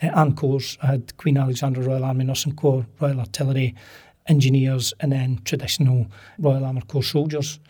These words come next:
Having learned from the experience that, from failing as a Squadron Sergeant Major initially, and everything that I learned at the Armoured Trials and Development Unit, it gave me a diverse approach to how I was gonna lead my team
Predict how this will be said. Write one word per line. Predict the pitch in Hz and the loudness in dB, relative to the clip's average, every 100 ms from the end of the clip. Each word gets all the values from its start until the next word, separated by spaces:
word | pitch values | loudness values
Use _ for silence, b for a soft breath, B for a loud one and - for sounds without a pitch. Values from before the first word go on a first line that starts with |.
| B B B B - | B B B B 0
Having | 196 185 170 156 123 - - 170 | 4 6 6 8 6 2 -8 -4
learned | 147 151 147 139 - | 2 4 4 2 0
from | 156 135 135 147 185 | 0 2 0 -2 -4
the | 147 | -4
experience | - - 151 135 117 - | -4 0 2 4 2 -2
that, | 139 151 - _ - | -4 -4 -10 _ -6
from | - - - | 2 2 2
failing | - 151 139 | 2 2 2
as | 135 | 0
a | 123 | -4
Squadron | - 143 131 | -2 -2 -2
Sergeant | 151 143 | -2 -2
Major | 143 127 127 | -2 -2 -2
initially, | 127 139 - 131 110 - B B B | 0 -2 -2 -4 -6 -16 B B B
and | 143 165 - | 0 0 0
everything | 139 127 147 139 | 0 -2 0 0
that | 135 254 | 0 -2
I | |
learned | 139 139 135 131 127 | -2 0 0 -2 -4
at | 151 | -6
the | 147 | -4
Armoured | 143 127 - | -2 -2 -4
Trials | 147 127 | -4 0
and | 127 | 0
Development | 120 143 143 170 | 2 0 0 -4
Unit, | 120 131 - B B B B - | -2 -4 -8 B B B B 2
it | 240 - - _ 147 | 2 2 -6 _ 2
gave | 175 180 | 4 6
me | 180 156 147 | 4 2 0
a | - - | -4 -6
diverse | 131 151 151 135 143 - | -2 0 2 2 2 2
approach | 147 - 147 - - - - | -4 -4 -4 -2 -6 -8 -4
to | - 135 104 - b b | 2 2 2 -4 b b
how | b 151 143 | b 4 4
I | |
was | 131 127 | 2 0
gonna | 139 135 | -2 -2
lead | 135 131 | -2 -4
my | 127 | -4
team | - 147 143 | -2 2 2